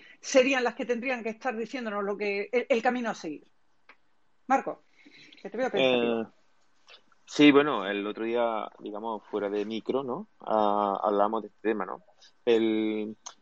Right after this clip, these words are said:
Speaker 2: la orga-, la Organización Mundial de la Salud na-, nace y su propósito básicamente es,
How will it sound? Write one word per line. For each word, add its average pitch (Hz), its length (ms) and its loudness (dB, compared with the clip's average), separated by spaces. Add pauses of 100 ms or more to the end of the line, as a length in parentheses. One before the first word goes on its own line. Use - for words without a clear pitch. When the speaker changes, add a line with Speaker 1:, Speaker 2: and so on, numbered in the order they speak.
Speaker 2:
la 123 100 8
orga-, 123 220 2
la 123 260 -2
Organización 120 540 0
Mundial 190 220 4
de 190 60 6
la 165 120 4
Salud 165 320 -4
na-, 135 280 -4 (100)
nace 123 580 -8 (100)
y 120 100 -14
su 123 220 -6
propósito - 800 0 (320)
básicamente 127 800 2
es, 185 80 -12